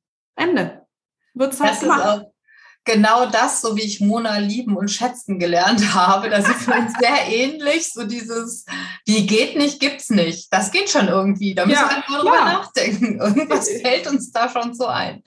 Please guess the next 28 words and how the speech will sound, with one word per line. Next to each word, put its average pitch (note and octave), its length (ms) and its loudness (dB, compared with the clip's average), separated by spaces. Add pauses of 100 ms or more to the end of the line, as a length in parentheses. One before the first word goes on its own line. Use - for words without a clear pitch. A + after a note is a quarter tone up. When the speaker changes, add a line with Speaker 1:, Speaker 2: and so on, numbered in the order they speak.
(280)
Speaker 1:
Genau. D#4 280 2
Speaker 2:
Aber C4+ 300 2
auch - 80 0
ein D#4 140 -4
wichtiger C#4+ 440 -2
Punkt E4 320 -8
ist, B3+ 140 -12
glaube A3+ 220 0
ich, A#3 100 -6
so A#3 100 -8
dieses A3 320 -8
Loslassen. B3+ 720 0
Einfach A#3+ 300 0
auch A#3 120 4
mal A#3+ 180 0
zu A#3 100 -14
sagen, A3+ 260 -2
okay, B3+ 460 -4
nee, C4 340 -2 (100)
läuft F#4+ 300 0
so A3 80 -2
nicht, F#3+ 400 -4
geht E4+ 220 -2
nicht. F#3 240 -4
Straße C4+ 340 -2
ist C4 140 -4
nicht B3 160 0
asphaltiert, A3+ 640 -2